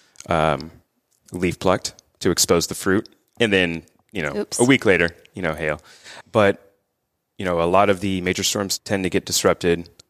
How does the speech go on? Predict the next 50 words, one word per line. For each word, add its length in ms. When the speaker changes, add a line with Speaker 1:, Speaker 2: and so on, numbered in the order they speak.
Speaker 1:
Um, 280
our 140
extremes 560
tend 160
to 60
be 80
a 80
little 180
less 220
extreme 400
out 100
here. 220
We 80
have 200
a 60
lot 260
less 240
rainfall 420
than 120
the 80
surrounding 420
areas. 420
Our 140
average 300
rainfall 500
is 160
usually 300
around 240
twenty-four 400
to 80
twenty-six 500
inches. 500
And 540
if 180
you 60
go 220
to 160
Saint 300
Joe, 360
the 100
average 280
rainfall 280
is 120
going 180
to 80
be 320
higher. 400
It's 80
gonna 140
be, 160